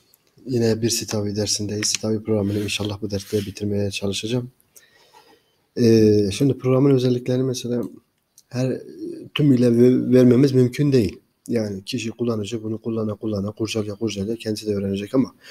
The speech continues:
ben şahsım olarak mesela genel programın temel özelliklerini verdiğime inanıyorum. Yani şu ana kadar yirmi altı tane ders çektik.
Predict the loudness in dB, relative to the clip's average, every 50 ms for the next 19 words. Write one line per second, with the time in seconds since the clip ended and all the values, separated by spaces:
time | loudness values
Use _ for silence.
0 | -18 -18 -18 -18 -20 -20 -20 _ _ _ -4 0 2 2 2 2 2 0 0 0
1 | 0 0 0 2 2 2 0 0 -2 -4 -6 -6 -6 -4 -4 -4 -4 -4 -2 0
2 | 2 2 0 -2 -6 _ _ -20 -18 -8 -4 0 2 2 2 2 0 0 0 0
3 | 2 2 2 2 2 0 0 -2 -2 -4 -4 -2 -2 -2 0 -2 -2 0 -2 -2
4 | 0 0 0 0 0 0 2 2 2 2 2 0 -2 -4 -8 _ _ _ -20 -20
5 | -20 -20 -20 -20 -20 -20 _ _ _ -10 -6 -4 -4 -4 -4 -6 -6 -6 -4 -4
6 | -2 -4 -4 -6 -6 -8 -6 -6 -8 -6 -4 -4 -2 -2 -2 -2 -4 -4 -4 -6
7 | -6 -8 -12 -12 -6 -4 -4 -2 0 0 0 0 -2 -4 -6 -4 -2 -2 -2 -2
8 | -6 -12 -12